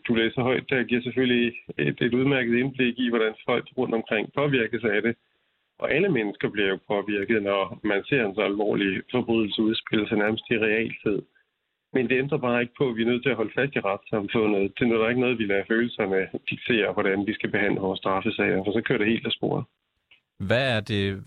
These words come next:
Speaker 2: værste, der kan ske, hvis, øh, hvis man, øh, bryder i, i flæng navneforbuddet? Øh, for eksempel for en, en person, der, der ender med at blive frifundet?
Speaker 1: Jamen, man kan sige, det er jo særligt af hensyn til personer, som viser sig at være uskyldige, at det er et stort problem, hvis navneforbuddet,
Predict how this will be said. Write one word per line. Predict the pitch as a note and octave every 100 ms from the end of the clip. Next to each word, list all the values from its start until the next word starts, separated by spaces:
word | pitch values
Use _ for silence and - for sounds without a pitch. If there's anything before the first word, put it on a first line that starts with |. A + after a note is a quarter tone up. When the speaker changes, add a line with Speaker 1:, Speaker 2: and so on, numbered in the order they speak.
| G2+
Speaker 2:
værste, | G#2+ B2+ - A2+
der | G2
kan | G#2 F#2+
ske, | - C#3
hvis, | G2 F#2+ -
øh, | G2 F#2 F#2 G2
hvis | F#2+ -
man, | G2 F#2 F#2
øh, | F2+ -
bryder | A2+ G#2
i, | F#2+ F#2+ F#2 -
i | G2+ -
flæng | A2 G2+
navneforbuddet? | G2+ G#2 A2 G#2+ F#2+ F#2+ F#2 - - -
Øh, | F#2+ G2 G2 G#2 G2 -
for |
eksempel | A#2+ C3+ G2+ G2+ -
for | G2 F#2+
en, | F#2+
en | G#2+ G2+
person, | G2+ A#2+ G2
der, | G2 F#2+ G2
der | -
ender | G#2 G#2
med | G2+
at | G2
blive | G2 B2
frifundet? | - G2+ G#2+ - _ _ _ _ _ _ _ _ _ _ _ - - - - - _ _ _ _ _ -
Speaker 1:
Jamen, | B2+
man | B2 B2
kan | C3+
sige, | D#3 C#3
det | C#3+
er | C#3
jo | C3+
særligt | D#3 F3+ D#3+
af | C#3
hensyn | C#3+ E3 C3 A#2+
til | C3 A#2+ -
personer, | B2+ D#3 C3
som | A#2+ A#2+
viser | C3+ C3
sig | A#2+ A#2+
at |
være | G#2+ G#2
uskyldige, | G#2 - C#3 C3+ A2 F#2+ G#2
at | G#2
det | A2+
er |
et | -
stort | C3+ A#2+
problem, | B2 A2+ A#2+ -
hvis | G#2
navneforbuddet, | G#2+ A2 A#2 B2 G#2+ G2 G#2 G#2